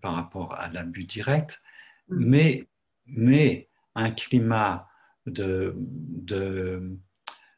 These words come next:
Speaker 1: euh, d'abus verbaux, euh, où on traite, euh, ces enfants comme, euh, comme des chiens ou des chiennes et que,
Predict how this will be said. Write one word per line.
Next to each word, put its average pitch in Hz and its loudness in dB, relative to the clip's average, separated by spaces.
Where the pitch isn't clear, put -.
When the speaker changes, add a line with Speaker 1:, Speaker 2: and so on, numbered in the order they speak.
Speaker 1:
euh, - -12
d'abus 117 0
verbaux, 107 -2
euh, 92 -8
où 90 -6
on 90 -8
traite, 107 -2
euh, 92 -6
ces 95 -8
enfants 98 -8
comme, 92 -10
euh, 90 -12
comme 87 -8
des 85 -14
chiens 104 -2
ou 82 -8
des 87 -14
chiennes 92 -2
et 85 -8
que, 87 -10